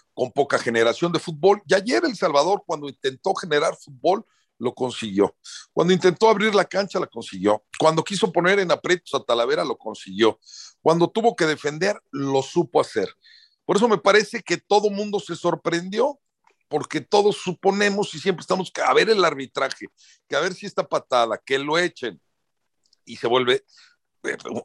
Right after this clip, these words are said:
un campo de batalla, no un campo de fútbol, Rey. Esa es la verdad, sobre todo en partidos eliminatorios. Y también lo comparto, o sea, Estados Unidos no habrá ninguna crítica, se le echó Canadá encima en el segundo tiempo, no consiguió el gol, gana uno por cero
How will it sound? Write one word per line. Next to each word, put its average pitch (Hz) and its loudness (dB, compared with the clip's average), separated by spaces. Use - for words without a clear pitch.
un 123 0
campo 117 2
de 101 4
batalla, - -4
no 110 0
un 113 -2
campo 104 -2
de 95 -4
fútbol, 104 2
Rey. 78 -8
Esa 123 -4
es 107 -16
la 110 2
verdad, 107 0
sobre 107 -12
todo 156 -6
en 143 -10
partidos 123 -6
eliminatorios. 113 0
Y 185 -4
también 214 0
lo 247 2
comparto, 226 0
o - -12
sea, 202 0
Estados 202 -6
Unidos 196 -2
no 180 2
habrá 180 4
ninguna 175 -2
crítica, 202 -4
se 151 -4
le 131 -4
echó 143 2
Canadá 147 -2
encima 147 -10
en 135 -8
el 127 -12
segundo 151 -4
tiempo, 180 2
no 156 2
consiguió - -2
el 165 4
gol, 214 4
gana 139 2
uno 151 -6
por 175 -6
cero 202 0